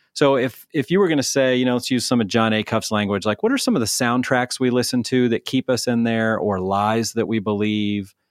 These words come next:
or stories that we tell ourselves that would,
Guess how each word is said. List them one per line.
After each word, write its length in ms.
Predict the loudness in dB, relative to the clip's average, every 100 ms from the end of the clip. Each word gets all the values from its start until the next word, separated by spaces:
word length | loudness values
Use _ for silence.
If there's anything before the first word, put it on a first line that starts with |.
| _ _ _
or 540 | 2 2 2 2 0 -2
stories 640 | -6 0 2 2 2 0
that 140 | -2
we 100 | -4
tell 260 | -4 -2 0
ourselves 800 | 0 0 -2 -2 -2 -2 -6 -8
that 180 | -6 -4
would, 320 | -6 -6 -14